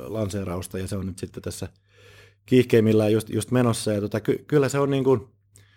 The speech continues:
on niin kuin, mitä palautetta on tullut, niin kyllä, kyllä hirveän paljon i-, ihmisillä on janoa niin kuin oppia sitä, mutta tavallaan ne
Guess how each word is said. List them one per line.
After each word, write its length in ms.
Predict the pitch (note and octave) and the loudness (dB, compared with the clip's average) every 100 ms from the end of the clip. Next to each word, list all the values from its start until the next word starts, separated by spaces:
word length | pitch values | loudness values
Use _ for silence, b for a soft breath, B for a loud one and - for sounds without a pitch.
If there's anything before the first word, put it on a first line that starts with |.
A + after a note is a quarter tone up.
| b b b b _ - | b b b b _ -4
on 140 | B2 | 0
niin 80 | A#2+ | 2
kuin, 160 | A2+ - | 0 0
mitä 160 | C3 C3 | 0 4
palautetta 580 | C3+ C3+ A#2+ G2+ - G2+ | 4 4 2 -2 -2 0
on 100 | G2 | 2
tullut, 280 | A2+ A2 | 2 2
niin 120 | G2+ G2 | 0 0
kyllä, 200 | G#2 G2 | -2 0
kyllä 180 | A#2 A2 | 0 2
hirveän 320 | C3+ A#2 G2+ | 4 4 2
paljon 240 | A2 G#2 | 2 4
i-, 140 | G#2+ G#2+ | 4 2
ihmisillä 320 | A2+ G2+ G#2 | -2 0 0
on 80 | G2+ | 2
janoa 360 | A2+ B2 G#2+ G2 | 4 4 4 4
niin 140 | G2 | 2
kuin 200 | F2+ E2 | -2 -2
oppia 400 | A#2+ B2 - G2 | 0 0 2 0
sitä, 280 | F2 G2+ G2 | 0 -2 0
mutta 260 | G2 F#2+ F#2+ | -2 -2 -2
tavallaan 440 | G#2+ G2+ G2 | 0 0 0
ne 80 | F#2+ | 0